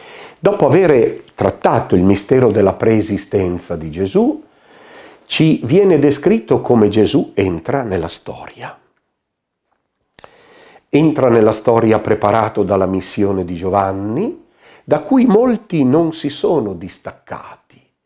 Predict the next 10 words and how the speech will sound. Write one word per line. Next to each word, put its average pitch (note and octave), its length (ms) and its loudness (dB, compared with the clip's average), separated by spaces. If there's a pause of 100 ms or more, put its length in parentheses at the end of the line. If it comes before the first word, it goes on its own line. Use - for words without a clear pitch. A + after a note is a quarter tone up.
(580)
perché G#2 320 -6
molti G#2+ 720 -4 (280)
hanno A#2+ 340 -2
confuso G#2+ 960 -2
Giovanni G#2 480 -2
Battista - 720 -8
come A#2 360 0
il F#2+ 160 -4
vero F#2 340 -6
Messia. E2 640 -18